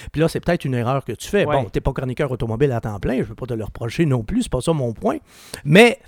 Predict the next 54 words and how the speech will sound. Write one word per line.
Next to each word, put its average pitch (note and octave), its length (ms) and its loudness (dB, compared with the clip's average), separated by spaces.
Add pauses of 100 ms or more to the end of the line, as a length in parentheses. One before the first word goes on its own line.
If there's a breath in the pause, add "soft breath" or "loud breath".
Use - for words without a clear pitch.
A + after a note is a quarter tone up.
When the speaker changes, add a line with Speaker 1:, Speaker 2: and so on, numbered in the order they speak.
(200 loud breath)
Speaker 2:
Je - 60 -20
peux F#3 100 0
pas G#3+ 120 4
comparer D#3 400 4
autant D#3 280 2
Speaker 1:
c'est, D3 60 0
Speaker 2:
que E3 60 -4
Speaker 1:
ben D#3 120 4
Speaker 2:
toi. B3 120 8
Speaker 1:
non, E3+ 80 4
parce E3 220 0
que F3+ 80 0
là, B3 120 2 (180)
t'es D#3 180 -2
en D#3 100 2
train A3 180 0
un E3+ 120 2
peu C4 120 -4
de - 60 -16
comparer D#3 320 0
des C#3+ 140 0
pommes F3+ 200 2
avec C3 100 -2
des B2+ 160 0
oranges. A#2 520 -2 (720)
Ce - 120 -6
qu'il - 100 -14
faut E3 260 -4
surtout - 360 -4
pas D3+ 160 0
faire. B2+ 280 -4
Speaker 2:
Au D#3 60 0
pire, F#3+ 340 2
comparer D3 300 -2
une C#3+ 140 -4
pomme D#3+ 160 0
avec C3 140 -4
rien. B2 260 -8 (280)
Speaker 1:
Ouf, - 300 -16
ouais, A#2 200 -2 (100)
enfin, G2 300 -10 (260 soft breath)
peu D3 140 -2
importe, F#3 400 0
là. G3+ 140 -2 (300 loud breath)
Sauf G#3+ 320 4
que, F#3 100 2
euh, A#2 680 -4 (180)
l'Alfa A#2+ 280 0
Romeo, D3 460 0
si - 320 -8
tu - 120 -16
compares C3 340 -6
ça, G3 140 -2
euh, B2+ 340 -2